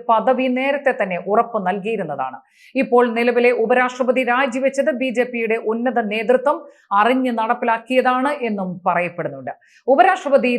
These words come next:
ധൻകറിന് ഹൃദയ സംബന്ധമായ അസുഖമുണ്ട് എന്നത് ഉന്നയിച്ചുകൊണ്ടാണ് അദ്ദേഹം പദവി ഒഴിഞ്ഞിരിക്കുന്നത്. ആഴ്ചകൾക്ക് മുമ്പ് ഉപരാഷ്ട്രപതി ചികിത്സാർത്ഥം ആശുപത്രിയിലായിരുന്നു. ആ സമയത്ത് തന്നെ പദവി ഒഴിയുന്ന കാര്യം ഉപരാഷ്ട്രപതി പ്രധാനമന്ത്രിയെ അറിയിച്ചിരുന്നു. എന്നാൽ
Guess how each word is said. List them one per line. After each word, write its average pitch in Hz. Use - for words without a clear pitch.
ധൻകറിന് 214
ഹൃദയ 233
സംബന്ധമായ 247
അസുഖമുണ്ട് 220
എന്നത് 208
ഉന്നയിച്ചുകൊണ്ടാണ് 202
അദ്ദേഹം 185
പദവി 185
ഒഴിഞ്ഞിരിക്കുന്നത്. 143
ആഴ്ചകൾക്ക് 269
മുമ്പ് 254
ഉപരാഷ്ട്രപതി 247
ചികിത്സാർത്ഥം 247
ആശുപത്രിയിലായിരുന്നു. 170
ആ 233
സമയത്ത് 254
തന്നെ 240
പദവി 220
ഒഴിയുന്ന 277
കാര്യം 220
ഉപരാഷ്ട്രപതി 233
പ്രധാനമന്ത്രിയെ 247
അറിയിച്ചിരുന്നു. 165
എന്നാൽ 247